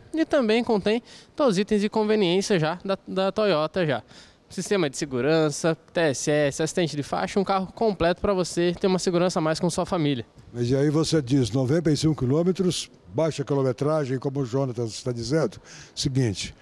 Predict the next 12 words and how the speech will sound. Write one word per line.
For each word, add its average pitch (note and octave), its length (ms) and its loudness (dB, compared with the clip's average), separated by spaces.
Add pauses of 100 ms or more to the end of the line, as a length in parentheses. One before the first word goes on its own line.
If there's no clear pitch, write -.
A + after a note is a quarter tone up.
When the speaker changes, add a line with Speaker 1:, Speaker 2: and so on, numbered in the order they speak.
(120)
Speaker 2:
motor D#3 440 2
a F#3 80 4
diesel, E3 480 2
noventa D3+ 500 0
e D#3 60 0
cinco F3 260 -2
mil D#3 160 2
quilômetros C#3+ 500 -2 (240)
é C3 80 -6
uma C3+ 160 -2
quilometragem A2+ 600 -2
baixa. F2+ 400 -4